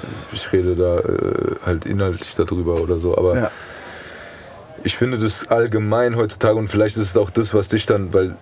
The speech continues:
Speaker 1: du musstest das in dem Umfang eigentlich ja nicht mitmachen. Das ist ja auch wieder so eine gesellschaftliche Frage. Heute kann jeder unter ein YouTube-Video schreiben und, und keine Ahnung was. Deshalb ist es vielleicht auch nochmal was anderes, aber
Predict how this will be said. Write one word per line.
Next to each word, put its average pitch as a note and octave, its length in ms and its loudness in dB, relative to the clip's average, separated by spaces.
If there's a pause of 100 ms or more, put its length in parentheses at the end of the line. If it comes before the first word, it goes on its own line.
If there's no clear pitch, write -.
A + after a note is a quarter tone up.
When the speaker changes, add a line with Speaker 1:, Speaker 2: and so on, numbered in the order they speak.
(260)
Speaker 1:
du G#2 80 4
musstest A2+ 560 0
das G#2 140 2
in G2+ 120 2
dem G#2 240 0
Umfang G#2+ 340 0
eigentlich G2 320 0
ja G2 140 4
nicht G2 320 -2 (160)
mitmachen. E2+ 580 0
Das E2+ 140 0
ist F2 100 0
ja F#2+ 80 6
auch F#2 80 2
wieder F#2+ 160 2
so F2 120 -2
eine F#2+ 120 0
gesellschaftliche F#2 640 0
Frage. F#2 380 2
Heute F2+ 480 2
kann F#2+ 260 0
jeder F2+ 500 2
unter F2+ 200 0
ein F2 80 0
YouTube-Video F2+ 540 0
schreiben E2+ 680 0
und, E2+ 240 -2
und E2+ 220 -2
keine E2 280 0
Ahnung F2 280 0
was. D#2+ 160 -2
Deshalb E2+ 380 0
ist - 160 -4
es F2 100 -2
vielleicht E2+ 280 0
auch - 160 2
nochmal E2+ 220 0
was E2 140 0
anderes, E2+ 320 -2
aber E2 320 2